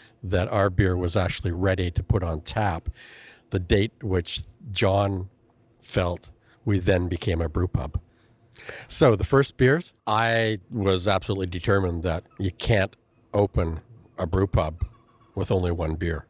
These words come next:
because what you do when you do that is you set up expectations amongst the patrons that that's what your beer is. And you allow people to have that opportunity to say, "I don't like your beer."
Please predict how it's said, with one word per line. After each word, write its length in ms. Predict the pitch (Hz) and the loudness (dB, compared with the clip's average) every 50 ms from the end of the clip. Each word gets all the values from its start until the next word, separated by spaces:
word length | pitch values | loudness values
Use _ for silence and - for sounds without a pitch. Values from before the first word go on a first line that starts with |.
| _ _ _ _ _ _ _ _ _ _ - - | _ _ _ _ _ _ _ _ _ _ -14 -8
because 360 | 90 87 - - 95 90 85 | -8 -6 -4 -2 -2 -2 0
what 200 | 95 98 95 - | 0 0 0 -2
you 120 | - 90 | -4 -6
do 360 | 87 87 - 101 98 98 98 92 | -6 -4 0 2 2 4 2 2
when 160 | 90 90 87 | 2 0 0
you 100 | 85 82 | -2 -4
do 180 | 90 104 101 | -2 0 0
that 240 | 92 92 87 85 80 | 2 2 0 0 -2
is 240 | 82 85 85 - - | -4 -6 -6 -6 -6
you 100 | 92 90 | -4 -2
set 360 | - - - - 110 98 95 | 0 0 0 0 0 0 0
up 240 | 98 87 - - - - _ _ _ _ _ _ - _ - | 0 -2 -4 -6 -14 -20 _ _ _ _ _ _ -18 _ -8
expectations 920 | 104 95 - - - 98 90 - - - 113 110 104 - 92 82 80 - | -6 -6 -6 -6 -6 -8 -8 -2 0 2 2 2 0 -2 -4 -6 -8 -6
amongst 460 | 92 87 87 87 85 92 - - - - _ _ _ _ | -6 -4 -4 -4 -4 -6 -8 -10 -12 -12 _ _ _ _
the 80 | - 92 | -10 -4
patrons 580 | - - 117 113 107 - 92 80 80 82 - - | 0 2 2 2 2 0 -4 -6 -4 -6 -6 -4
that 180 | 92 87 90 - _ - - - _ - | -4 -6 -6 -8 _ -20 -20 -20 _ -10
that's 320 | 98 98 101 95 - - | -4 -2 0 0 -2 -4
what 100 | 107 92 | -6 -6
your 140 | 67 82 85 | -4 -4 -4
beer 320 | 82 92 95 98 92 82 69 | -2 0 0 0 0 -2 -4
is. 240 | 69 - - - _ _ _ _ _ - - - - - - _ - - _ - | -6 -10 -10 -12 _ _ _ _ _ -20 -20 -20 -20 -20 -20 _ -20 -20 _ -6
And 500 | - 104 95 92 90 87 87 87 85 87 | -2 0 2 2 2 2 2 0 0 -2
you 720 | 87 85 90 98 98 95 92 92 90 87 90 92 90 92 - - | -4 -2 0 0 2 2 2 2 0 0 -2 -2 -4 -6 -8 -4
allow 560 | 101 95 95 98 101 98 98 101 104 101 98 | -2 0 2 2 2 4 4 4 2 2 0
people 340 | 98 - - 101 - 107 92 | 0 -2 -4 -4 -2 -2 -4
to 60 | 92 | -2
have 200 | 98 95 92 90 92 | -2 -2 -2 -2 -2
that 140 | 90 85 | -2 0
opportunity 580 | 92 92 90 - 87 - - 104 98 98 90 92 | 0 -2 -2 -4 -6 -4 -2 -2 -2 -2 -2 -4
to 40 | 87 | -4
say, 300 | - - 98 87 87 - _ - - - - _ _ _ - | -2 -2 -2 -2 -4 -6 _ -20 -20 -20 -20 _ _ _ -6
"I 60 | - 101 | -2 0
don't 140 | 95 90 | 0 0
like 200 | 87 90 87 - | 0 -2 -4 -4
your 100 | - 78 | -6 -4
beer." 260 | 82 113 113 98 - | 0 0 0 0 -2